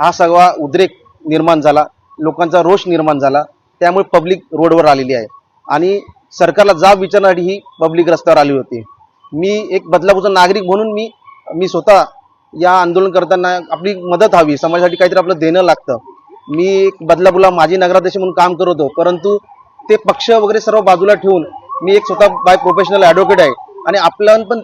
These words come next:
समाजाला काहीतरी देणं लागतो, या उद्देशानेच आम्ही आमच्या वकील संघटनेला मी आवाहन केलं की आपण without fee या सर्वांचं काम करायचं आहे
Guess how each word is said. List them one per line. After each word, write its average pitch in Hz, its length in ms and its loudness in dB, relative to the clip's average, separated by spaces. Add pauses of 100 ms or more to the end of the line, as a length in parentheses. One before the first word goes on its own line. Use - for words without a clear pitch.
समाजाला 196 340 0
काहीतरी 196 300 0
देणं 170 280 2
लागतो, 170 320 0
या 170 140 2
उद्देशानेच 190 640 0
आम्ही 180 160 -4
आमच्या 180 220 -2
वकील 180 220 -4
संघटनेला 180 340 -2
मी 185 100 -4
आवाहन 170 300 0
केलं 175 200 -2
की 180 120 -2
आपण 180 240 -2 (520)
without 214 240 4
fee 208 420 -8 (300)
या 175 100 2
सर्वांचं 185 440 0
काम 170 240 0
करायचं 151 380 0
आहे 147 140 2